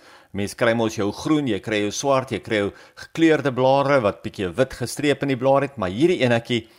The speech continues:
is 'n lemmetjie groen. Hy word so om en by 'n halwe meter hoog, by 'n halwe meter wyd.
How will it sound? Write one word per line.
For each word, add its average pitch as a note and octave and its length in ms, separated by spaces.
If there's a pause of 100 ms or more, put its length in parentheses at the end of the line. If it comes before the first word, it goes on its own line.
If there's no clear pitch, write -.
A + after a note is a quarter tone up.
(240)
is A2 220
'n G#2 240
lemmetjie A#2 440
groen. A#2+ 580 (400)
Hy C#3 60
word A3 160
so G#3+ 120
om F#3 160
en F#3 60
by F3 100
'n F3 40
halwe D3 280
meter D3+ 280
hoog, C#3 380
by A#2+ 80
'n A2+ 60
halwe A2 200
meter G2+ 300 (140)
wyd. F#3+ 340